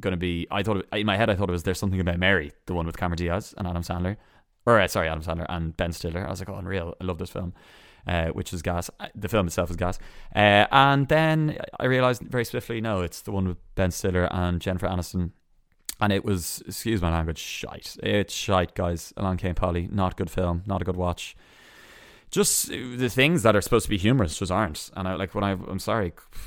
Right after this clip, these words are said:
colour me traditional. When I watch a comedy, I wanna laugh, man. The main thing I, main issue I had with it is, like, some things that they, they, they assume will be humorous that just aren't. Like, there's a whole sequence, one,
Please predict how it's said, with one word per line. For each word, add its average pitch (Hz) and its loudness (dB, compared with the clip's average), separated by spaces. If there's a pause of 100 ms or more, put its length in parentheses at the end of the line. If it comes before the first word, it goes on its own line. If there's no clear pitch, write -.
(160)
colour - 2
me 92 4
traditional. 87 -2
When 87 2
I - 2
watch 110 -2
a - -14
comedy, 104 2
I 90 4
wanna 92 4
laugh, 104 8
man. 107 2
The 139 2
main 190 6
thing 170 2
I, 131 8
main 135 2
issue 139 0
I 117 2
had 107 2
with 95 -2
it 92 2
is, 87 -2
like, 87 0
some 110 -2
things 104 0
that 95 -4
they, 95 0 (220)
they, 101 -2
they 131 -2
assume 120 2
will 101 4
be 95 0
humorous 95 0
that 95 -4
just - -10
aren't. 87 -2
Like, 85 -14
there's 90 -8
a 95 -4
whole 117 0
sequence, 104 -4
one, 85 0